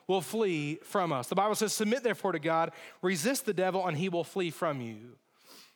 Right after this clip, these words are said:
Now, I have to confess, I've been around Christians for a long time. I've heard a lot of people quote the latter part of this verse, "Resist the devil, and he's gonna flee from you." You just turn away from the devil, and he's gonna flee from you. But here's a problem with that statement.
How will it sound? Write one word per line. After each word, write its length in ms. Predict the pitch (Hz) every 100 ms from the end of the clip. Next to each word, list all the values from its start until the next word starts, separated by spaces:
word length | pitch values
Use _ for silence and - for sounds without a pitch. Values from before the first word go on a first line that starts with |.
| _ _ _ -
Now, 100 | 170
I 20 |
have 100 | 185
to 60 | -
confess, 420 | 170 156 202 196
I've 120 | 170
been 120 | 165 175
around 140 | 165
Christians 320 | - 185 165
for 80 | -
a 60 | 170
long 200 | 165 160
time. 260 | 185 185
I've 80 | 165
heard 120 | 175
a 20 |
lot 280 | 160 165 190
of 80 | 175
people 240 | 180 165
quote 200 | - 185
the 60 | 170
latter 260 | 160 180 180
part 220 | 180 165
of 60 |
this 160 | 156 147
verse, 260 | 180 180 - - - -
"Resist 340 | 143 180 -
the 80 | 190
devil, 240 | 190 180
and 100 | 151
he's 140 | 156 147
gonna 140 | 156
flee 200 | 165 160
from 280 | - 135 113
you." 160 | 98 - _ _ _ _ - - 151
You 120 | 185
just 200 | 196 -
turn 160 | 202
away 180 | 202 208
from 120 | 190
the 60 | 208
devil, 240 | 202 170
and 80 | 147
he's 100 | 160
gonna 140 | 160 147
flee 200 | 170 147
from 240 | 175 151
you. 80 | 120
But 80 | 127
here's 120 | 170
a 60 |
problem 320 | 156 185 180 180
with 60 |
that 160 | 170 160
statement. 440 | - 143 113 139